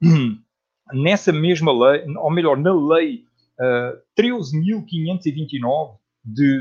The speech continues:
dois mil e dezassete, eh, era definido, era estipulado um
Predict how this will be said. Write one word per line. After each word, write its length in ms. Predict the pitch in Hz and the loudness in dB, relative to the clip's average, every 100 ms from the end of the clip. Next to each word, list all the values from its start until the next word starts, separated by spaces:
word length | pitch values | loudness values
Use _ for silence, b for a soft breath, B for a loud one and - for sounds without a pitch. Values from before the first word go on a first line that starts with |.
| 117 | 2
dois 240 | 175 170 | 2 4
mil 160 | 165 151 | -2 -4
e 80 | 123 | -8
dezassete, 680 | 113 131 - 135 151 - - _ _ _ _ _ _ | -10 -10 -4 -4 -4 -8 -20 _ _ _ _ _ _
eh, 640 | 123 123 120 117 117 - - _ _ _ _ _ _ _ _ _ _ _ _ _ _ _ _ _ _ _ _ _ _ _ _ _ _ - | -2 0 0 0 -2 -6 -12 _ _ _ _ _ _ _ _ _ _ _ _ _ _ _ _ _ _ _ _ _ _ _ _ _ _ 0
era 180 | 185 208 | 4 4
definido, 640 | 220 - 247 165 180 185 | 2 0 2 2 2 2
era 100 | 165 | 2
estipulado 680 | - - 220 196 131 151 | 0 -4 -6 -2 0 0
um 80 | 196 | 0